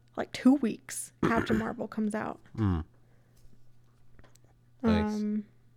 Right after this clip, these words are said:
Speaker 1: and Wonder Park.
Speaker 2: <coughs> Wonder
Speaker 1: So
Speaker 2: Park is gonna be pretty cool.
Speaker 1: Have mixed feelings about it.
Speaker 2: I'm gonna go in it for the animation and the fun.
Speaker 1: Yeah. Us, that new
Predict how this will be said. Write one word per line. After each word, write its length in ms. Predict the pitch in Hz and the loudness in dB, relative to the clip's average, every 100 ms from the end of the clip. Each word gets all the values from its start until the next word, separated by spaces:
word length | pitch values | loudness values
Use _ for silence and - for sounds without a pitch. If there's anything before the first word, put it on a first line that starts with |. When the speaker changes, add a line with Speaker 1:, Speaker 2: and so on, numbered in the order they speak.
| _ _ _ _ - _ _ _ _ _ _ _ _ _ _ _ - _ _ - - | _ _ _ _ -20 _ _ _ _ _ _ _ _ _ _ _ -20 _ _ -12 2
Speaker 1:
and 180 | 226 220 | 4 6
Wonder 280 | 226 226 | 6 6
Park. 440 | 233 - 240 233 - - | 2 2 0 0 -6 -4
Speaker 2:
<coughs> 600 | - - - - - - | 6 6 6 -6 -10 2
Wonder 240 | 107 113 | 8 10
Speaker 1:
So 60 | 110 | 10
Speaker 2:
Park 260 | 104 95 95 | 8 6 4
is 80 | |
gonna 120 | 87 87 | 0 0
be 60 | |
pretty 220 | 82 92 85 | 0 0 0
cool. 300 | - 92 92 - - - | 2 2 2 -2 -20 -14
Speaker 1:
Have 260 | - 240 226 | 4 8 8
mixed 360 | 220 214 - - | 6 4 -2 -4
feelings 360 | 208 208 208 | -2 0 0
about 300 | 196 202 202 | 0 -2 0
it. 180 | 208 208 - - _ - - _ _ _ _ _ - - | 0 -2 -6 -20 _ -20 -20 _ _ _ _ _ -20 -4
Speaker 2:
I'm 100 | 98 | 0
gonna 120 | 90 | 2
go 160 | 85 87 | 4 2
in 60 | |
it 100 | 87 | 2
for 120 | - 92 | -2 -2
the 240 | 85 85 - | 0 -2 -2
animation 460 | 87 82 82 - | 0 0 0 -2
and 140 | 85 80 | -2 -2
the 40 | |
fun. 440 | - 85 85 82 82 _ _ _ _ _ | -4 -2 0 -2 -4 _ _ _ _ _
Speaker 1:
Yeah. 340 | 240 214 214 220 - - - _ - _ _ | -2 -2 -2 -6 -10 -20 -20 _ -20 _ _
Us, 560 | - 226 233 - - - - | 6 6 4 -6 -12 -14 -4
that 320 | 226 214 - | -2 -2 -2
new 540 | 247 214 214 208 208 | 2 4 6 4 2